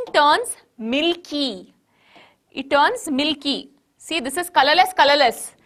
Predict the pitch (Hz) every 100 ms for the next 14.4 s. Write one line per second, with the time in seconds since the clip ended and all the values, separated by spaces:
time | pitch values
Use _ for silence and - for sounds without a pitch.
0 | _ - 277 320 320 285 349 440 440 302
1 | 285 359 320 277 320 339 381 330 269 370
2 | 370 392 285 254 247 226 214 196 185 240
3 | 330 320 269 208 - _ _ _ _ _
4 | _ - 262 381 349 - 440 - 320 381
5 | 277 - 302 - 294 226 254 277 269 -
6 | 269 311 294 262 254 254 220 190 - _
7 | _ _ - _ 208 180 302 466 415 359
8 | 320 330 302 285 294 381 381 311 185 175
9 | _ _ _ _ - 226 220 185 240 277
10 | 330 - 254 277 453 571 - - _ _
11 | _ _ _ _ _ _ - 202 196 185
12 | 180 - - 190 - 240 _ _ _ _
13 | - 240 240 240 302 294 262 302 330 320
14 | 285 254 311 440